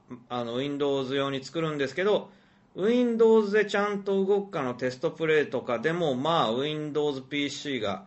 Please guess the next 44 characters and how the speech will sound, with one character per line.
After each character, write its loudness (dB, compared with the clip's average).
一 -8
個 6
あ 4
っ -6
た 0
方 4
が 0
い 0
い -2
よ -4
ね -4
っ -6
て -8
い -2
う -6
こ -4
と -6
で -2
持 0
っ -10
て -2
は -2
い -4
る -6
ん -8
で -10
す -16
が、 -2
こ -4
っ -20
ち -2
は 4
も 0
う、 -20
八 -6
年 2
と -2
か 0
九 -4
年 0
と -2
か -2
前 2
の -2